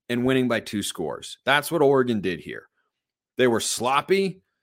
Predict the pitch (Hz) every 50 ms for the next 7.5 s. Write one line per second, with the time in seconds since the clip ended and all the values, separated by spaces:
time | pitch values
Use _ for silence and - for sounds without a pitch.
0 | _ _ _ _ _ _ _ _ _ _ 117 127 110 131 135 151 147 147 135 -
1 | - 147 143 135 - - 147 135 127 123 127 - - - 135 151 180 190 185 -
2 | - - 156 156 151 147 147 143 143 143 139 135 127 131 113 107 101 - - -
3 | 107 113 123 127 139 - - 139 143 131 127 - - - 139 127 - - 113 110
4 | - - 117 120 113 101 92 87 104 107 110 127 160 190 196 180 - _ _ _
5 | _ _ 107 131 151 156 - 156 160 131 - 131 117 - - - 160 160 147 -
6 | 101 110 120 151 165 127 117 110 107 98 - - 139 139 - 113 98 95 85 82
7 | - - 131 120 - - - - -